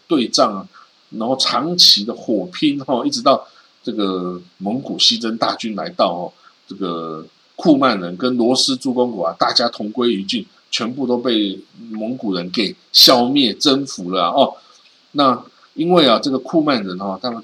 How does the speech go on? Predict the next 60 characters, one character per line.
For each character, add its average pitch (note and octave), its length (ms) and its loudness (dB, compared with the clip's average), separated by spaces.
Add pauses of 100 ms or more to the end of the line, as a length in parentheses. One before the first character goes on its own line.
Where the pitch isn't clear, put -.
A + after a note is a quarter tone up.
地 C3+ 180 -2
盘 F2 320 -12
非 C3 200 -4
常 G2 280 -6
的 G2+ 200 -6
大 A2+ 280 4
哈， G2+ 280 -2
这 A2+ 60 -4
个 G2+ 240 -2 (300)
向 C3+ 260 2
西 C#3 280 4
都 C3 220 2
已 - 40 0
经 A2+ 180 -6
到 A2 200 4
了 F#2+ 100 -2
这 G#2+ 100 -12
个 G2+ 140 -4
巴 A#2+ 240 2
尔 F2 120 0
干 A#2 200 -2
半 G2+ 380 2
岛 C#2+ 280 -2
哈， G#2 220 -4
那 G#2+ 120 -4
向 G#2 400 -2
东 B2 220 2 (340)
哦 F2+ 160 -6
到 A2 160 4
中 B2 380 0
亚 D#2+ 180 0
哈， F2+ 200 -8
所 - 160 -2
以 - 40 0
他 C3+ 200 -4
就， C#3 200 -4 (600)
这 C#3+ 80 -6
个 A#2 100 -8
库 E3 180 -4
曼 C#3+ 180 2
人 F#2+ 120 -6
哦， F#2 240 -6 (160)
这 - 100 -12
个 G2+ 120 -8 (1040)
非 F#3+ 200 4
常 C#3 240 2
踊 A2+ 200 2
跃 E3 140 2
的 C3 140 2
参 D3 320 0
与 C3+ 60 4
了 G#2+ 100 2
各 F3+ 180 2
个 A#2+ 120 2
地 C3 180 -6
方 A2+ 240 -4
的 G#2+ 100 -4
这 A2 120 -6
个 G2+ 100 -6
战 A2 260 0